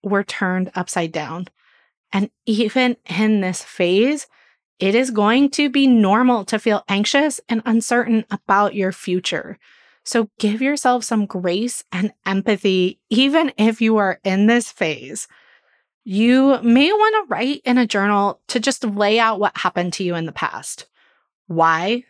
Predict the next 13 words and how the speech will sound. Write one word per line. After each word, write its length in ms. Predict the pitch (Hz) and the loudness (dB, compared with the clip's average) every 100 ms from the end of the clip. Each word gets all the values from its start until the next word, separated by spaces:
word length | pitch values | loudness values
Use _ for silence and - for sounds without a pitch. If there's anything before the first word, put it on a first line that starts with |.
| _ 247 | _ -2
that 220 | 196 - | -2 -2
happened 380 | - 156 160 170 | -6 -4 -6 -6
to 100 | 160 | -4
you, 360 | 160 156 175 - _ _ _ _ - | -2 -2 -4 -8 _ _ _ _ -2
and 260 | 208 214 | 2 2
what 320 | 190 202 254 - | 2 0 0 0
all 220 | 220 240 | -2 2
of 160 | 262 202 | 0 0
these 260 | 208 220 | -2 -2
things 380 | - 220 220 190 | 0 2 2 0
mean 420 | 175 180 214 277 | -2 0 2 2
for 200 | 277 233 | 2 -2
you 520 | 190 180 175 202 254 | -4 -4 0 2 2